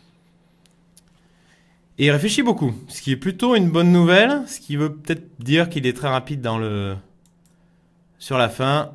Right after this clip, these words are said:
Ouais, il pre-move, petit rock. Je vais faire tour D un, K B D deux, évidemment très solide. Pas très, pas le plus ambitieux, hein, mais, euh, voilà, c'est ce qu'on veut. C'est le genre de partie,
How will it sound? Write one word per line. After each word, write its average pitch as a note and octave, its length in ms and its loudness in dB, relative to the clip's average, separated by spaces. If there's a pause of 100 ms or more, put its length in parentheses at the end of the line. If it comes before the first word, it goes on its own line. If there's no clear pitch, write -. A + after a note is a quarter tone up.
Ouais, A#2+ 340 -2
il B2 160 -8
pre-move, B2+ 600 -2
petit - 240 -6
rock. B2+ 520 -2 (800)
Je - 140 -6
vais C#3+ 40 -2
faire C#3 240 0
tour C#3 200 -2
D B2+ 100 2
un, C#3 160 2
K C#3+ 220 0
B - 20 0
D A#2+ 220 2
deux, B2+ 220 0
évidemment A2+ 400 -4
très F#3 180 -6
solide. D#3 580 -2 (1000)
Pas F#3 260 6
très, C3+ 320 -2
pas C#3 180 0
le D3 80 -4
plus C3+ 180 -4
ambitieux, A2+ 420 -6
hein, E2 180 -12
mais, F#2 300 -8
euh, F2+ 280 -10 (520)
voilà, E2 200 -14
c'est - 160 -8
ce C#3 80 -8
qu'on C3+ 180 0
veut. C3 360 0 (680)
C'est - 180 -6
le B2 60 2
genre C#3 200 0
de C3+ 80 0
partie, A2+ 680 -6